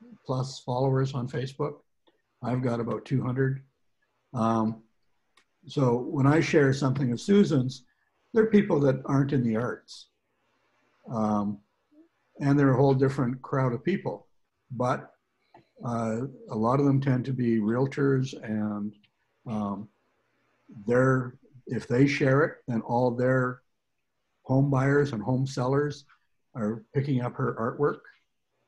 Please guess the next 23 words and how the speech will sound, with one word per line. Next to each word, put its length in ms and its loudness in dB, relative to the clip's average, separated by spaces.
Uh, 200 -10
so 240 -4
it's 140 -4
a 40 -2
great 320 -2
way 120 0
to 100 -2
spread 360 -4
that. 220 -10
So, 380 -8
um, 340 -8
the 60 -8
share 280 2
button 360 0
on 160 0
your, 320 -6
on 140 -6
your 120 -4
blog 320 -4
is 140 -10
a 40 -12
good 200 -10
thing. 260 -8